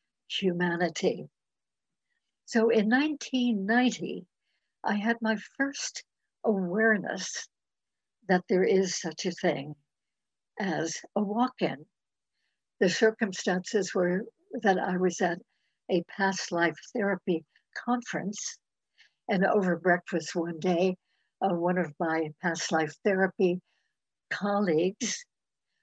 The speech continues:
was talking about a situation that she was working with, with a client.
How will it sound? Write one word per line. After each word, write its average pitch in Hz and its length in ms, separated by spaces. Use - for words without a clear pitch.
was - 180
talking 269 540
about 175 480
a 214 60
situation 190 840
that 160 180
she 202 220
was 175 220
working 190 440
with, 160 220
with 175 220
a - 60
client. 269 580